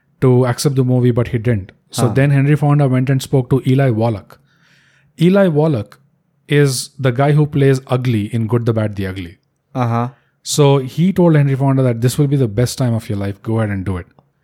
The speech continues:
Speaker 2: Uh-huh.
Speaker 1: So that's when Henry Fonda accepted, and he came dressed to the set, full dark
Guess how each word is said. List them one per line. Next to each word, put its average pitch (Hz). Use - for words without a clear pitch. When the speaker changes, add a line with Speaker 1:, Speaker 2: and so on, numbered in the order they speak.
Speaker 2:
Uh-huh. 117
Speaker 1:
So 123
that's 131
when 165
Henry 147
Fonda 143
accepted, 113
and 123
he 123
came 135
dressed 117
to 131
the 117
set, -
full 151
dark 120